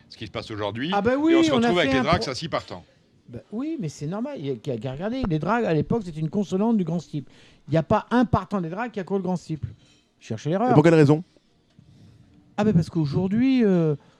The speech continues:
Speaker 2: on veut, euh, on veut pas prendre de risque, on veut pas dévorer son cheval, donc on court pas, on court pas, on court pas. On court, on est second d'une, d'une course de quatre ans, euh,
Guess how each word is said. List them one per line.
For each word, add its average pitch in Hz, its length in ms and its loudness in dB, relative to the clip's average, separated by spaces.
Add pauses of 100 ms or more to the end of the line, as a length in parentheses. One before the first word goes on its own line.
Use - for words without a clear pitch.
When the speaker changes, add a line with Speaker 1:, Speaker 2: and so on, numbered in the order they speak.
(200)
Speaker 2:
on 151 140 -2
veut, 170 200 2 (220)
euh, 139 800 0 (300)
on 147 60 -2
veut 131 40 0
pas 160 140 0
prendre 143 220 0
de 135 60 0
risque, 190 260 -2
on 180 40 0
veut 151 60 0
pas 151 140 0
dévorer 139 280 -2
son 131 180 -4
cheval, 220 480 -6 (380)
donc 156 220 -8
on 147 100 0
court 208 200 -10
pas, 330 360 0 (300)
on 139 40 -6
court 233 180 -8
pas, 320 320 0 (380)
on 143 60 -6
court - 160 -8
pas. 330 300 0 (360)
On 165 120 -6
court, 226 260 0
on 196 60 4
est 180 80 2
second 220 540 0
d'une, 190 280 -2
d'une 185 220 -2
course 208 260 -4
de 170 100 -10
quatre 175 360 -14
ans, 220 260 -4
euh, 156 420 -6